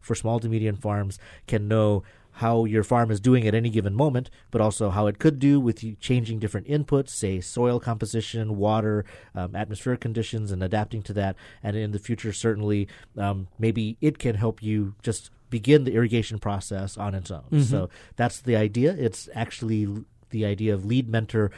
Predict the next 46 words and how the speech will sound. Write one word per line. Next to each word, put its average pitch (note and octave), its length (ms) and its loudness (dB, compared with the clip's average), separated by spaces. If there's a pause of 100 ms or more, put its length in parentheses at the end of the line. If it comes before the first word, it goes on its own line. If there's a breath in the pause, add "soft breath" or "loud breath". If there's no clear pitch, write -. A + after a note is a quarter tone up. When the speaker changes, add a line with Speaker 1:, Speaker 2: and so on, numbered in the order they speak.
(480 soft breath)
Speaker 1:
Vincent A#2 440 -2
Kimura, A#2+ 520 -2
who C3+ 140 4
Speaker 2:
Mm-hmm. G2+ 340 2
Speaker 1:
I - 260 -14
worked A2 240 2
with, A2 340 0
uh, G2 220 0
fifteen E3 500 -2
years F3+ 240 2
ago. F#2+ 220 -4
He F#2+ 120 0
was B2+ 120 4
actually B2 280 -2
the A#2+ 100 -4
intern, G#2+ 360 -2
and F2+ 100 -4
now F#2 120 -2
he C#3 240 -2
is B2 120 0
the A2+ 100 -6
master, G2+ 480 -4 (260 loud breath)
and G#2+ 100 -6
I B2+ 180 2
am C#3+ 180 4
the A#2 80 4
Speaker 2:
<laughs> - 80 -4
Speaker 1:
Padawan, G2+ 520 2 (360 loud breath)
um, G#2+ 320 4 (280)
as G#2+ 200 -2
well A#2 180 6
as G#2+ 200 2
Isar, A#2+ 500 0
who's A2 420 -2
a G#2 140 -2
U G2 260 0
H A2 160 2
researcher, C#3+ 540 0
and G2+ 400 -4
Justin A#2 320 -4
Hadani, G#2 400 -2
who G#2 100 -2
is G2 100 -2
a G2+ 40 -8
developer. B2+ 680 -2 (360 soft breath)
Um, F#2+ 340 -4